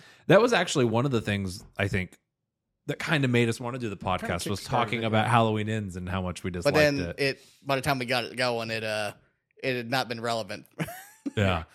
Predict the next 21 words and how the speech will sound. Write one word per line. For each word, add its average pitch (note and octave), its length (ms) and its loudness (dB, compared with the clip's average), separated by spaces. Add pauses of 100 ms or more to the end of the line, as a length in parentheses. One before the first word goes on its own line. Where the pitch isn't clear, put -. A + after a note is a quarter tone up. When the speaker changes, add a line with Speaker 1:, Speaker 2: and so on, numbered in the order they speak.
(280)
Speaker 1:
So, E2 320 -2 (240)
alrighty. A2+ 440 6 (340)
A-, C3+ 40 0 (140)
any D3 180 2
closing C3 380 2
thoughts B2+ 360 2
before A#2+ 240 -2
we A#2 120 -2
end A#2 220 -2
it A2 100 -2
out? A#2+ 240 6
We're G#2+ 200 2
at F#2 40 2
an F#2 120 0
hour A#2+ 240 2
ten. F#2+ 320 -2 (360)
Speaker 2:
I E3 40 -16
don't F3+ 100 -10
think E3+ 140 -12
so. G#2 160 -14 (180)
Speaker 1:
Yeah. F#2 160 0